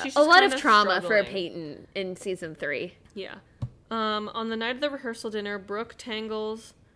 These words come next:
Speaker 1: with Haley over Haley's wedding dress. Brooke makes a fugly dress,
Speaker 2: It was
Speaker 1: okay?
Speaker 2: horrible.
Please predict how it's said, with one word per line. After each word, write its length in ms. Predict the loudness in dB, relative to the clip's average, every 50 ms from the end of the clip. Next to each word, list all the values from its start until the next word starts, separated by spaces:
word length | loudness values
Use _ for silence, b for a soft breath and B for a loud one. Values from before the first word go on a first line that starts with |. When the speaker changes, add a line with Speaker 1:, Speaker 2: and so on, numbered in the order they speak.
| b b _ _
Speaker 1:
with 120 | -16 -16 -16
Haley 500 | -12 -6 -4 -4 -2 -2 -4 -4 -6 -6
over 220 | -6 -8 -8 -10
Haley's 360 | -12 -10 -10 -10 -10 -10 -10 -10
wedding 360 | -10 -8 -8 -6 -8 -8 -10
dress. 340 | -10 -12 -12 -12 -14 -16 -20 _ _
Brooke 220 | -18 -18 -16 _
makes 220 | -16 -16 -14 -14
a 60 | -16 -16 -16 _
fugly 400 | -12 -12 -12 -10 -12 -14 -16 -16
dress, 300 | -18 -20 -20 -20 -20 -8 -4 -2
Speaker 2:
It 100 | 0 0
was 160 | 0 -2 -2
Speaker 1:
okay? 160 | -2 0 2
Speaker 2:
horrible. 540 | 4 4 4 2 0 0 0 -2 -2 -4